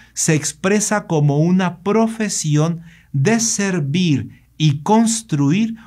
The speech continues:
un mayor bienestar personal y social. "¿Por qué lo haces?", le pueden preguntar, y su respuesta sería, "Porque siento la necesidad de ayudar. Además, para eso me formé,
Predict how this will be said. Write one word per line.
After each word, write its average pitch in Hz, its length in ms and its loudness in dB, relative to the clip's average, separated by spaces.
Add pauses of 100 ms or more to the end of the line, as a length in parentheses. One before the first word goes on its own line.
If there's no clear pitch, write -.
(160)
un 208 320 6
mayor 185 500 2
bienestar 151 840 -2
personal 147 1120 0 (140)
y 147 140 -2
social. 107 600 -6 (640)
"¿Por 220 240 0
qué 254 140 2
lo 262 240 4
haces?", 196 500 0
le 139 140 0
pueden 170 360 0
preguntar, 151 800 -2 (100)
y 147 120 0
su 147 180 -2
respuesta 147 640 -2
sería, 143 540 -6 (400)
"Porque 190 320 0
siento 233 540 0
la 202 160 2
necesidad 175 800 0
de 208 180 -4
ayudar. 180 720 -2 (260)
Además, 196 460 2
para 220 320 2
eso 240 300 0
me 226 180 2
formé, 170 800 0